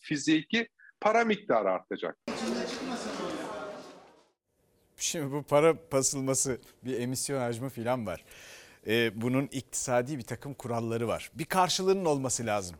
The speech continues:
Speaker 2: Dolayısıyla anlatılmak istenen şey bu. Yani emisyon hacmi, para, ne kadar para basılabileceği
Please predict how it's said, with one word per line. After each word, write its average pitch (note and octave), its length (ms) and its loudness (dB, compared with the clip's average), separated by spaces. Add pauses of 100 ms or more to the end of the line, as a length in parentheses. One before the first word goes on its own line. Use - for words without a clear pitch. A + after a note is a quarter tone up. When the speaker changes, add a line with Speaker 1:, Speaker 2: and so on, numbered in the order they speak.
(640)
Speaker 2:
Dolayısıyla C#3 460 4
anlatılmak D#3 480 0
istenen C#3+ 360 -2
şey D3 300 -2
bu. C3+ 180 2 (180)
Yani E2 320 -8 (180)
emisyon F#2+ 400 -10
hacmi, F2 300 -16
para, G#2+ 260 -6
ne B2+ 100 -2
kadar A2+ 320 -2
para A2 260 -2
basılabileceği G2+ 840 -4